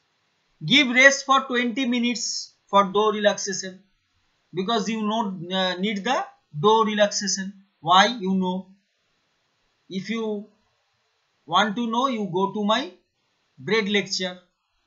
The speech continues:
hmm, bread video lecture in YouTube. Seat the dough into square shape and apply the fat and fold like French method.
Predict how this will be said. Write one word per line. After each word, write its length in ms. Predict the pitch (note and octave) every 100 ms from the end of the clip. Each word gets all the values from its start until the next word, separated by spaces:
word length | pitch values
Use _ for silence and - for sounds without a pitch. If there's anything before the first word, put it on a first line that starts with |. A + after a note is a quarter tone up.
| _ _ _
hmm, 260 | F3+ A3+ C#3+ F#2+ _ _ _ _ _ -
bread 320 | C#3 F#3+ E3+ D#3
video 240 | F3 F3+
lecture 400 | E3+ D3+ D#3 C#3+ - D#3+
in 100 | E3
YouTube. 400 | D#3+ D3+ C#3+ C#3+ _ _ _ _ _ _ _ _ _ _ - _ _ _ _ _ _ _
Seat 420 | - - D4 B3+
the 120 | C4+
dough 260 | A#3+ B3 C4
into 320 | C4+ B3 C4
square 380 | G#3+ - A3 A3+
shape 340 | - C4 D4 - _ E3+
and 140 | G3
apply 460 | G3+ G#3 - C4+ C4+
the 100 | B3
fat 500 | - G#3+ G#3 B3 - - _ _ _ _ _ -
and 200 | F#3+ G3
fold 380 | G3+ B3 C4+ A3+
like 360 | G3+ G#3+ A3
French 360 | - F3 E3 C#3
method. 300 | A#2+ G2